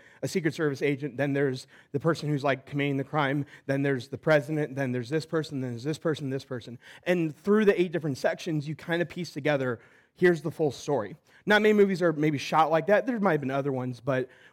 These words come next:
what I kinda wanna do with these verses is, is that at the end, to truly understand how heavy the cross is. We'll be looking at through four different vantage points, but all through one lens eventually.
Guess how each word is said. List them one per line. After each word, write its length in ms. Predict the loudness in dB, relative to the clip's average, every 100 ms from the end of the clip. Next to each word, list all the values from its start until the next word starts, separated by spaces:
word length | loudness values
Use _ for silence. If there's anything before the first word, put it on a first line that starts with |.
| 0
what 160 | 6
I 160 | 6 6
kinda 240 | 2 0
wanna 220 | 2 2
do 100 | 2
with 100 | 0
these 140 | -2 -2
verses 420 | -2 -2 -4 -6
is, 300 | -6 -8 -12
is 220 | -8 -8 -10
that 560 | -4 0 0 -2 -8 -20 _ _ -4
at 200 | -4 -2
the 200 | -4 -4
end, 280 | -4 -10 -18 _ _ -8
to 80 | -8
truly 520 | -8 -2 0 2 2
understand 480 | 2 -2 -2 -2 0
how 120 | -2
heavy 340 | 2 0 2
the 100 | -2
cross 420 | -2 2 2 0
is. 300 | -8 -10 -12 -20 _ _ _ -4
We'll 160 | 2
be 120 | 4 6
looking 260 | 6 4
at 140 | 0 2
through 340 | 0 2 0 _
four 360 | _ 2 4 4
different 260 | 2 -2
vantage 340 | 0 0 -4 -8
points, 440 | -6 -6 -8 -18 _ _ _ _ -2
but 120 | 2
all 220 | 6 4
through 200 | 4 0
one 280 | 2 2 2
lens 280 | -2 -2 -6 -12
eventually. 760 | -12 0 0 0 -8 -14 -14